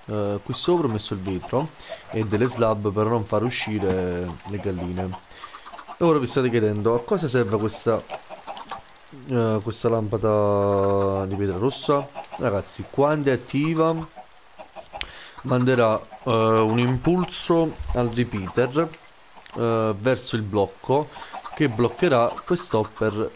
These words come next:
che sta sotto il dispenser per non far raccogliere tutte le uova che cadranno dal, dall'hopper al dispenser.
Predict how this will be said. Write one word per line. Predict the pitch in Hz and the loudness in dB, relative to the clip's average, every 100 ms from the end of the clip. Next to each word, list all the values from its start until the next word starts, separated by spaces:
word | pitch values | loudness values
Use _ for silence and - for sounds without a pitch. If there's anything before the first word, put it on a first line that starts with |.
| - | -10
che | 104 | -10
sta | - 147 | -4 -4
sotto | 110 101 - 110 104 | -2 -6 -2 -2 0
il | 110 | -2
dispenser | 107 101 - 104 101 95 107 98 | -4 -4 -2 -2 -2 -2 -2 -2
per | - 110 | -2 0
non | 120 | 0
far | 104 120 | 0 0
raccogliere | 110 120 - 110 107 107 | 2 0 0 0 0 -4
tutte | 104 110 | -4 0
le | |
uova | 123 110 104 - 104 104 | 0 0 0 2 2 2
che | - 98 95 95 | 0 -2 -2 -4
cadranno | - 107 101 101 98 | -4 -2 -2 -2 -2
dal, | 92 90 90 90 90 | -2 -2 -2 -2 -2
dall'hopper | 92 101 123 120 117 | -2 0 0 0 -2
al | 104 | 0
dispenser. | 95 101 - 92 90 - | -2 -6 -4 -4 -4 -8